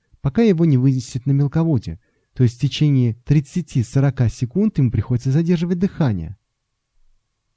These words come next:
Джон Э. Кеннеди не делал ни единого грибка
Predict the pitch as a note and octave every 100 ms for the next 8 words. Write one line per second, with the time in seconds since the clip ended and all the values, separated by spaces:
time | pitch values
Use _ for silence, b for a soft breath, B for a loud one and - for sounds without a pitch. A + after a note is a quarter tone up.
0 | _ A2 A#2+ C#3+ A2 - - C3 A2+ -
1 | - G3+ G3 G#2 F#2+ - _ - A#2+ A#2+
2 | G3 A3 G3 F3 A3+ A3+ F3+ F#3 F3+ G3
3 | G#3 - B2+ F2+